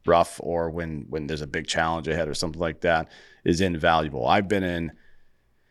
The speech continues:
<sighs> I've been in military units where the leader was, uh, uh, uh, overreactive, and I've, and, and w-,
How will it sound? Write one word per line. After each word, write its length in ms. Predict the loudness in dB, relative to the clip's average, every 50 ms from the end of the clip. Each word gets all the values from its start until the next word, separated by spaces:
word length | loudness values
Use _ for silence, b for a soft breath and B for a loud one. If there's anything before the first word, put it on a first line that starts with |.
| _ _ _ _ _ _ _ _ _ _ _ _ _ _ 4
<sighs> 260 | 6 8 8 6 6
I've 140 | 4 4 6
been 120 | 8 6 6
in 100 | 6 6
military 480 | 4 4 4 4 4 4 4 4 2
units 340 | 2 0 -2 -2 -4 -4 -2
where 160 | -2 0 0
the 100 | 0 -2
leader 340 | -4 -4 -2 -2 -2 -2 -4
was, 420 | -2 -2 -2 -4 -2 -4 -4 -6 -6 _ _ _ _ _ _ _ _ -2
uh, 220 | 0 0 0 -2 -4
uh, 260 | -6 -6 -6 -6 -6 -6
uh, 180 | -4 -4 -4 -4
overreactive, 840 | -2 0 0 0 2 0 2 2 4 4 4 2 2 2 2 2 2
and 100 | 0 -2
I've, 220 | -2 -4 -4 -8 -10 -16 -20 _ _ _
and, 200 | -10 -10 -10 -10 -10 -8
and 420 | -8 -6 -6 -6 -8 -10 -12 -14 _ _ _ -18 -14 -12
w-, 160 | -12 -14